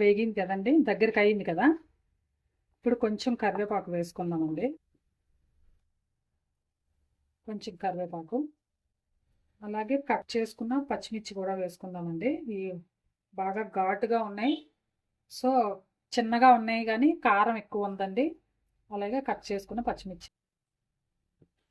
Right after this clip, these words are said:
వీటిని కూడా ఒకసారి కలుపుదామండి. So, ఇవి కూడా వేగాయి కదండి, ఇప్పుడు సన్నగా కట్ చేసుకున్న టొమాటో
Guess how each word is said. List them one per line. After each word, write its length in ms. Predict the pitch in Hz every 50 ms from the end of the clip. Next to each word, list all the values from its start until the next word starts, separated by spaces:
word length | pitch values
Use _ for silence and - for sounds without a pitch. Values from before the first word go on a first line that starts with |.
| _ _ _ _ _ _ _ _ _ _ _ _ _ _ _ _ 214 214
వీటిని 260 | 214 214 233 226 214 214
కూడా 140 | 208 226 226 220
ఒకసారి 320 | - - - 196 196 190 -
కలుపుదామండి. 600 | 185 180 170 165 190 190 180 175 170 165 185 254 320 320 - _ _ _ _ _ _ _ _ _ _ _ _ _ _ _ _ _ _ _ _ _ _ _ _ _ _ _ _ _ _ _ _ _ _ _ _ _ _ _ _ _ _ _ _ _ _ _ _ _ _ _ _ _ _ _ _ - -
So, 80 | - 254 240 226
ఇవి 160 | 214 214 233 226 -
కూడా 140 | 226 220 233 240 214
వేగాయి 320 | 208 208 196 208 208 202 170 170
కదండి, 360 | 156 165 165 170 156 208 285 320 330 - _ _ _ _ _ _ _ _ _ _ _ _ _ _ _ _ _ - - -
ఇప్పుడు 280 | 208 - _ 247 240 285 294 294 -
సన్నగా 400 | - 214 190 196 202 214 220 233 233 233
కట్ 160 | 220 202 202 - -
చేసుకున్న 420 | 208 196 196 - - 202 180 226 240 -
టొమాటో 380 | - 190 185 185 190 196 - 202